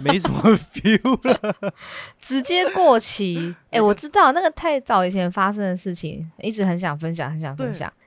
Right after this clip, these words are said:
Speaker 2: 但是日子过太久了，好像就没有那么好笑了。
Speaker 1: 对。
Speaker 2: 就
Speaker 1: 我看见我
Speaker 2: 不好玩了。
Speaker 1: 我灵感小本本原本想说我要讲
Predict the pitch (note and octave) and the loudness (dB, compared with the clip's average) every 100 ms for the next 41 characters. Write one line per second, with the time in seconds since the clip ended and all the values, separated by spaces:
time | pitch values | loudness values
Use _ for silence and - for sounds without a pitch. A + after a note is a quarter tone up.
0 | - C#4+ C#4+ E4 B3+ A#3+ D4+ - D4 - | 0 0 4 2 2 2 0 2 0 -2
1 | A#3 A3 D#3 D3 C#3 - - D4 B4 A4+ | 0 2 2 0 -4 -6 -6 -4 -2 0
2 | A4 G4 E4 G4+ - F#3+ E3+ - F#4 G4+ | 2 2 2 2 2 2 0 -2 2 4
3 | A3 A#2+ A2+ C4+ - - A3+ E3+ B2 - | 6 4 0 -2 -4 -4 -4 -4 -8 -2
4 | F4+ - G#3 F4 B3+ B3 C4+ B3 G3+ F#3+ | 0 0 -2 0 2 0 2 4 6 4
5 | F3 F#3 G3+ G3 F3+ A3+ C#4 B3 E3+ F3 | 2 0 2 2 2 -2 -2 -2 -2 -2
6 | F3 F#3 E3+ C#3+ C#3+ E3 G3+ F#3+ D3 D3 | -2 -2 -4 -4 -6 -4 -6 -6 -8 -4
7 | E3+ D3+ F3 C#3+ | -4 -4 -4 -8